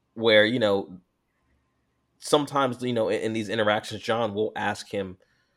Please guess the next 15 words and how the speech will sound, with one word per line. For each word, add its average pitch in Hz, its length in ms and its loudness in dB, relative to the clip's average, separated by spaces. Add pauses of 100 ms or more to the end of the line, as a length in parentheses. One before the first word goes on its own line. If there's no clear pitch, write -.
(600)
some 110 240 -2
questions, 98 800 -2
and 98 320 0
Tyrion's 113 440 -2
the 104 60 -4
only 101 160 -2
one 98 160 -4
who 95 100 -8
gives 95 200 -10
it 78 100 -12
to 98 100 -10
him 92 80 -10
straight. - 420 -10
But - 120 0
also, 113 420 2